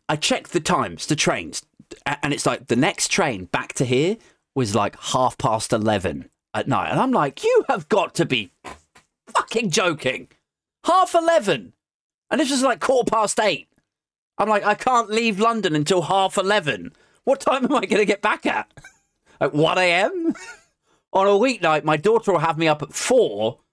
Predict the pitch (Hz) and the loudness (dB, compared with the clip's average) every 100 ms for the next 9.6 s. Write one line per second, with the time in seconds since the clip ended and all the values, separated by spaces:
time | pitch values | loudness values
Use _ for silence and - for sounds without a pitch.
0 | - 226 247 247 170 151 - - 196 220 | -4 -2 0 0 0 0 -2 0 -2 0
1 | 185 139 123 117 113 104 - 123 107 85 | 0 0 2 2 0 -2 -2 -2 -2 -4
2 | 71 _ _ _ _ _ _ _ _ _ | -10 _ _ _ _ _ _ _ _ _
3 | _ _ _ _ _ _ _ _ _ - | _ _ _ _ _ _ _ _ _ -2
4 | 294 370 330 269 202 220 202 165 214 196 | 2 4 4 2 2 2 2 0 -2 0
5 | - 302 311 262 208 175 160 156 151 147 | 0 0 0 0 2 2 2 2 2 0
6 | 139 - _ _ _ 113 - 254 214 160 | -2 -8 _ _ _ -8 -2 0 2 2
7 | 160 151 131 120 110 110 113 110 - - | 2 2 0 0 0 0 0 -2 -6 -20
8 | _ 113 117 226 208 147 131 120 110 107 | _ -2 0 2 0 2 0 0 -4 -4
9 | - 107 98 - - | -2 0 0 -2 -10